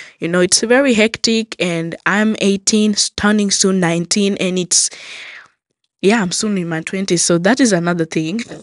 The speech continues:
<laughs> So, yeah. So,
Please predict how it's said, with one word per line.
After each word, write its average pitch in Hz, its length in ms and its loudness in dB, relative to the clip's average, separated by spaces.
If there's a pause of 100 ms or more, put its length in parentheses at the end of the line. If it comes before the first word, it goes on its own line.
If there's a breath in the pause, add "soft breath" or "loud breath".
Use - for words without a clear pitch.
(140)
<laughs> 339 80 2 (1120 loud breath)
So, - 160 0
yeah. 165 340 0 (580 loud breath)
So, 202 440 2